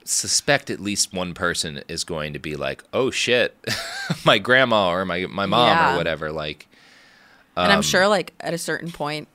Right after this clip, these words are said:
Speaker 2: when you find that out, you wanna find all the people that, that this has happened to, because it's such a
Speaker 1: Yeah.
Speaker 2: particular, uh, awful thing that you kind of wanna have a sense of belonging to somewhere and to talk to somebody about it that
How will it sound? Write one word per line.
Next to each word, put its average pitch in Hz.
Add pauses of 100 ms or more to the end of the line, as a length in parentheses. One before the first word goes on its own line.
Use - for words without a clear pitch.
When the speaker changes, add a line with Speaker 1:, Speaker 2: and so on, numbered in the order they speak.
Speaker 2:
when 147
you 156
find 147
that 143
out, 135
you 147
wanna 143
find 143
all 143
the 147
people 139
that, 135
that -
this 156
has 135
happened 151
to, 135
because 151
it's 156
such -
a 160
Speaker 1:
Yeah. -
Speaker 2:
particular, 151 (560)
uh, 139 (400)
awful 156
thing 156
that 170
you 147
kind 156
of 147
wanna 135
have 143
a -
sense 147
of 147
belonging 139
to 139
somewhere 151
and 143
to 151
talk 139
to 147
somebody 143
about 120
it 120
that 98